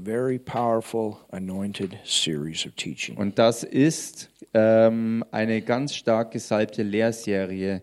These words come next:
Speaker 2: gewesen und ist es immer noch.
Speaker 1: And so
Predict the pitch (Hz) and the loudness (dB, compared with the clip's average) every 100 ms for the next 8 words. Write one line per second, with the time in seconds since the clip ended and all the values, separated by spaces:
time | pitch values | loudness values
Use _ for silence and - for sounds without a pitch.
0 | _ _ _ _ 104 101 110 92 87 87 | _ _ _ _ 0 2 0 -2 -4 -4
1 | 107 - 104 - 110 92 85 117 - - | -6 -6 -8 -6 -4 -2 0 -2 -4 -20
2 | _ - 131 127 131 123 - - 151 135 | _ -2 2 4 2 -2 0 2 6 6
3 | 131 123 | 4 2